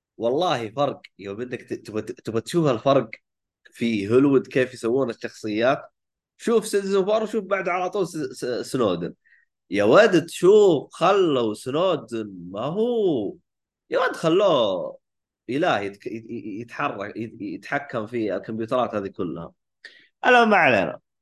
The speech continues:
آه، آه، لو تبغى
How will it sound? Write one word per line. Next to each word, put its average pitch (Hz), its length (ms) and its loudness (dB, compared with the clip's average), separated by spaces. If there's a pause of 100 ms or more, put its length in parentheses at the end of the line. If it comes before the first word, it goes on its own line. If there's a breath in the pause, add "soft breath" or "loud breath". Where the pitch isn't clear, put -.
(300)
آه، 92 1300 2 (1080)
آه، 87 640 0 (520)
لو 160 460 6
تبغى 165 360 0